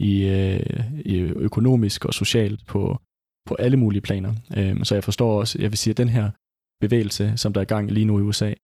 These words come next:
er også utrolig relevant i dansk kontekst i forhold til, hvordan grønlændere bliver behandlet, øh, i det danske samfund.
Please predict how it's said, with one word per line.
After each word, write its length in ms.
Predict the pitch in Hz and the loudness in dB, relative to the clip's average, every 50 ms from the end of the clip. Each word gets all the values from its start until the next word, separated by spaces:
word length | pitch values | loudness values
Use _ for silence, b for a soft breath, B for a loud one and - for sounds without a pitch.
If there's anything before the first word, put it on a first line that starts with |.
| _ _ - | _ _ -4
er 100 | 98 95 | -2 0
også 260 | 95 98 107 - - - - | 2 0 0 -2 -4 -6 -6
utrolig 420 | 104 - - - 165 127 110 - | -6 -4 -2 0 0 2 2 0
relevant 360 | 101 104 95 107 107 104 - | 0 0 0 0 -2 -2 -2
i 80 | - 104 | -4 -4
dansk 300 | - - 120 123 117 - | -2 0 -2 -2 -2 -4
kontekst 460 | - 104 101 - - 107 - - - | -4 -4 -2 -2 -4 -4 -4 -4 -6
i 40 | - | -4
forhold 280 | - - 107 104 104 101 | -2 0 0 0 0 -2
til, 100 | - 107 | -2 -2
hvordan 260 | 104 98 101 98 104 | -2 -2 -2 -2 -2
grønlændere 400 | - 107 107 117 113 107 98 98 | 0 0 0 0 0 0 0 -2
bliver 120 | 110 98 | -2 -2
behandlet, 440 | 104 104 101 110 104 107 110 113 110 - - | 0 2 2 2 2 0 -2 -2 -4 -4 -2
øh, 260 | - 107 107 107 - - | -2 0 0 0 0 -2
i 60 | 107 | -2
det 120 | 107 98 | -2 -2
danske 240 | - 98 - - - | -2 -4 -4 -4 -4
samfund. 400 | - - 98 113 - - - - | -2 -2 -2 -2 -2 -4 -4 -4